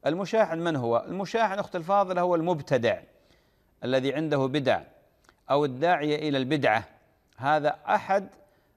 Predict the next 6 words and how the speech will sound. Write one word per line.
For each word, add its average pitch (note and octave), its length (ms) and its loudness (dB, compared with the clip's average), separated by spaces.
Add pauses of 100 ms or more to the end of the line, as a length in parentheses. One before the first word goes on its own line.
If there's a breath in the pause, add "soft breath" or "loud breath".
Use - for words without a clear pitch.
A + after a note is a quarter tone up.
(160)
آه، B2 300 4
آه، A2+ 560 -2
أحد E3+ 380 0
التفسيرين D3 1040 0
لأهل C3+ 340 2
العلم، B2 400 0